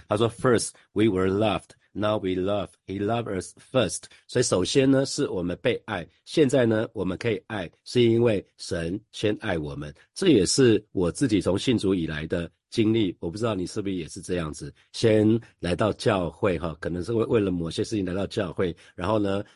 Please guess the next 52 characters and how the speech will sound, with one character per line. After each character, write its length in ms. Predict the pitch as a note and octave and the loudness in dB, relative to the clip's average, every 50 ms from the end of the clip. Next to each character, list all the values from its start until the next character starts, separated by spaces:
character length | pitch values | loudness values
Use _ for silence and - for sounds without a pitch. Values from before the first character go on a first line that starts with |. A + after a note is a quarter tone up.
| _ - | _ -8
有 120 | - - | -8 -4
些 100 | F2+ A2+ | -4 -4
弟 120 | G#2 B2 A2 | -4 -4 -2
兄 160 | A2+ A2 G#2 | -2 -2 -4
姐 160 | - F2 D#2 | -4 -6 -6
妹 260 | E2+ F#2+ G2 F#2+ F#2 | -4 -4 -4 -4 -6
关 300 | - - A2+ G#2 A2 A2 | -6 -6 -6 -4 -4 -4
怀 280 | G#2 - F2+ D#2+ E2 E2 | -4 -4 -8 -6 -6 -6
你， 140 | E2+ D#2+ D2+ | -6 -8 -8
你 140 | D#2+ E2 | -8 -10
觉 180 | D#2+ - G2 F#2 | -6 -4 -4 -4
得， 80 | F2+ - | -4 -4
让 180 | - B2+ G2+ | -4 -4 -2
你 80 | F#2+ F2 | -2 -4
觉 160 | - - G2 | -4 -4 -4
得 120 | F2 G2 | -4 -6
很 200 | F2+ F2 D#2 D2+ D#2 | -8 -8 -10 -10 -6
被 200 | - C3 G#2+ G2 - - | -2 0 0 0 -2 -4
爱， 220 | - A2 F#2 D#2 - - - _ - | -2 -2 -2 -2 -6 -12 -18 _ -4
你 80 | F#2+ | -2
也 100 | G2+ F#2+ | -2 -2
觉 100 | - G2 | -2 -2
得 120 | F#2+ G2+ F#2 | -4 -4 -2
神 180 | - G2 F#2 | -2 -2 -2
很 80 | F#2+ F#2 - | -2 -4 -6
爱 240 | - A2 A2 F#2 E2+ | -6 -6 -6 -6 -6
你， 180 | D2+ D2 C#2 C2+ _ _ _ - | -6 -10 -12 -14 _ _ _ -10
以 120 | - E2+ | -10 -10
至 220 | - - A#2+ G#2+ F#2+ | -6 -2 -2 0 0
于， 240 | F2 F2 F2+ F2+ - | 2 0 -2 -2 -4
那 120 | F2+ F#2+ | -4 -2
当 120 | F#2 G#2+ G#2 | -2 0 0
你 80 | F#2+ | 0
信 240 | E2 - - C3+ A#2 | -2 0 -2 -2 -2
主 140 | G2+ F#2 D#2+ | -2 -6 -8
之 160 | - - F2+ | -8 -8 -6
后， 220 | G2+ A2 F#2 D#2+ _ _ _ - | -4 -4 -6 -6 _ _ _ -10
你 100 | E2+ E2 | -6 -4
后 140 | A2 A2 | -2 -2
来 80 | G2+ F#2 | -2 -2
就 120 | D#2+ A2+ | -2 -4
受 220 | G2 - C3 A#2+ F#2 | -6 -2 -4 -4 -4
洗 160 | - - D#2+ | -4 -8 -10
就 80 | - G#2 | -10 -10
信 300 | - - - C#3 A2 E2+ | -10 -6 -6 -6 -6 -6
主 180 | - - D2 | -8 -10 -10
了， 160 | D2+ D2+ D2 - - _ - | -10 -10 -12 -14 -18 _ -6
那 80 | - G#2+ | -6 -4
信 240 | - - C3+ A2 | 2 2 2 2
主 140 | F#2 F2+ D#2+ | 2 0 -2
之 160 | D#2 - A#2 | -4 0 -2
后， 260 | G#2+ - A#2+ G#2+ F2 | 0 2 2 0 0